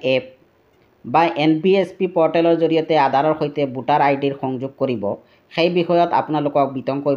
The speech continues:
বুজাই দিয়াৰ ব্যৱস্থা কৰিম। ভিডিঅ'টো শেষলৈ চোৱাৰ বাবে আপোনালোকক ধন্যবাদ। ভিডিঅ'টো চাই ভাল লাগিলে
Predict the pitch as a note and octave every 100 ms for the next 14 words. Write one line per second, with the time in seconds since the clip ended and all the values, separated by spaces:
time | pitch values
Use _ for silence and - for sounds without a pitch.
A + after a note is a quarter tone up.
0 | B2 B2+ B2+ B2+ A#2 A2 A#2 - B2 B2+
1 | B2+ E3 C3+ D#3 F#3 G3+ A3 A3 F3+ G3+
2 | G3+ G3 F3+ F3 F3+ F3+ F3+ D3 E3 E3
3 | E3+ E3 D3 D3 C3+ C#3+ D3 E3+ - _
4 | _ _ _ _ _ _ - C3 D3+ F3+
5 | F3+ F#3 E3+ - D#3+ D3 D#3+ E3 E3